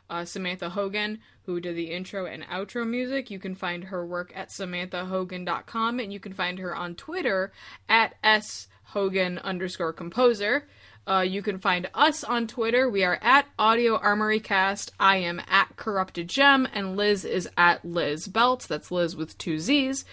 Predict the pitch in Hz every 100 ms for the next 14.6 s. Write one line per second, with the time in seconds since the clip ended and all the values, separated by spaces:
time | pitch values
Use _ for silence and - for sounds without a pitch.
0 | - - - 349 330 285 254 214 190 -
1 | 214 - 214 208 196 - - - _ -
2 | - _ - - 202 202 196 190 - 202
3 | 180 - 190 185 185 180 175 180 160 156
4 | 175 165 160 - 196 202 185 185 175 185
5 | 180 170 156 160 175 196 190 180 - -
6 | - 240 - - 233 - - - - -
7 | 262 311 381 349 359 339 285 247 294 285
8 | 240 240 285 254 247 220 196 - 214 285
9 | - 226 214 190 175 165 - 294 262 247
10 | - - - - 196 190 190 220 214 185
11 | 180 - 349 294 202 233 269 - 220 226
12 | 208 208 196 185 - 330 381 330 240 214
13 | 185 190 240 - 190 180 170 - 180 190
14 | 180 175 175 311 330 302